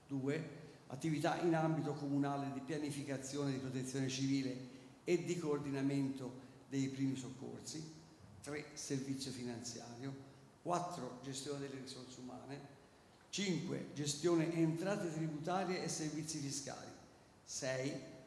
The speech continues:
riscossione coattiva entrate tributarie e patrimoniali. Sette, protocollazione atti. Otto, notifica atti.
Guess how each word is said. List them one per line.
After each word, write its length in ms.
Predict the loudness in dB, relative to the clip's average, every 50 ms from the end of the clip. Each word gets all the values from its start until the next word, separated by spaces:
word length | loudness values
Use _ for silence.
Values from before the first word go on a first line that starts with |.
| -10 -6
riscossione 640 | -4 -4 0 2 2 2 6 6 6 6 6 6 6
coattiva 600 | 4 4 4 2 2 -2 -2 -2 0 2 2 2
entrate 720 | 2 0 0 -2 -2 -2 -2 0 0 0 0 0 -2 -4
tributarie 840 | -4 -4 -4 -4 -4 -4 0 2 4 4 4 4 4 2 0 0 -2
e 120 | -2 -4 -2
patrimoniali. 840 | -2 -4 -4 -4 -2 -2 -2 0 0 0 -2 -2 -4 -4 -4 -6 -6 -6 -10 -12 -16 -18 -20 -20 -20 -20 -20 -20 -20 -16
Sette, 560 | -6 -2 0 0 2 0 -2 -4 -4 -2 -2 -2 -4 -8 -12 -14 -16 -12 -10
protocollazione 840 | -10 -6 -6 -6 -4 -2 0 0 0 0 2 2 4 4 6 6
atti. 420 | 6 4 2 2 0 -4 -6 -6 -8 -10 -12 -14 -16 -18 -20 -12 -10
Otto, 640 | -8 -6 -6 -8 -10 -10 -4 -2 0 0 0 -2 -4
notifica 720 | -4 -4 -2 -2 -2 -4 -4 -4 -6 -6 -6 -8 -8 -8
atti. 580 | -8 -10 -12 -12 -4 -2 -2 -2 -2 -4 -6 -8